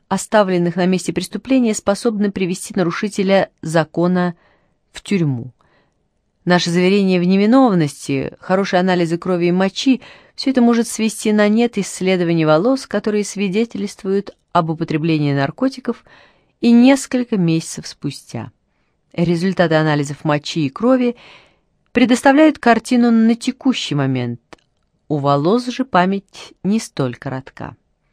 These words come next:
Искусственное оперение, макияж.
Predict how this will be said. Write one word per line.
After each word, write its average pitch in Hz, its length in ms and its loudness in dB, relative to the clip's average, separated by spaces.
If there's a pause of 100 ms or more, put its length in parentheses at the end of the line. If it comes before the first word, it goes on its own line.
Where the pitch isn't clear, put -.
(1300)
Искусственное 202 720 -2
оперение, 214 680 -2
макияж. 147 800 -6